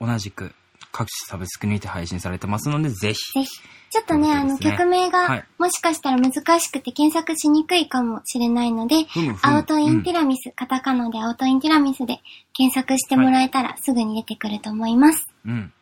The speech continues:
Speaker 2: 思います。
Speaker 1: はい。
Speaker 2: はい。えっと、番組へのメッセージや、二人への質問等を募集しておりますので、
Speaker 1: うん。
Speaker 2: バンドアカウントのディーエムにお気軽にお送りください。
Speaker 1: お待ちしてます。
Speaker 2: はい、お待ちしてます。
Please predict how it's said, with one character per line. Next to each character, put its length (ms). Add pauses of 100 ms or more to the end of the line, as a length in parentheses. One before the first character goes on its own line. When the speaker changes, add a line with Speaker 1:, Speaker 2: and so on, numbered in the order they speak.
Speaker 2:
思 160
い 20
ま 180
す。 60
Speaker 1:
は 140
い。 100 (300)
Speaker 2:
は 160
い。 100 (480)
え 60
っ 40 (100)
と、 100
番 380
組 240
へ 80
の 200
メ 180
ッ 40
セ 320
ー 40
ジ 160
や、 260
二 240
人 140
へ 40
の 100
質 220
問 220
等 160
を 40
募 140
集 180
し 120
て 80
お 100
り 120
ま 120
す 160
の 140
で、 200
Speaker 1:
う 40
ん。 20
Speaker 2:
バ 140
ン 100
ド 80
ア 80
カ 120
ウ 100
ン 80
ト 100
の 160
デ 80
ィ 120
ー 20
エ 40
ム 80
に 240
お 100
気 140
軽 220
に 300
お 100
送 140
り 80
く 80
だ 80
さ 160
い。 20
Speaker 1:
お 40
待 140
ち 140
し 100
て 120
ま 240
す。 60 (180)
Speaker 2:
は 160
い、 100 (180)
お 60
待 220
ち 20
し 40
て 100
ま 140
す。 260